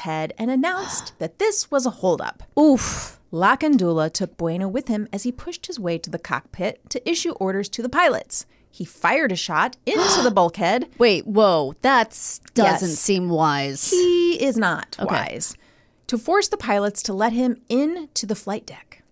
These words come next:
Speaker 1: In the cockpit, he was waving around his handgun in his right hand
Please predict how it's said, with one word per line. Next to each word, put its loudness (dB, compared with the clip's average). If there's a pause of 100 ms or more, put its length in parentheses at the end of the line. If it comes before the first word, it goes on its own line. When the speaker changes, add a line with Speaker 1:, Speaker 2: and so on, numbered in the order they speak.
(240)
Speaker 1:
In -2
the -4
cockpit, -2
he -10
was -6
waving 0
around 2
his -2
handgun -2
in -6
his -6
right 0
hand -6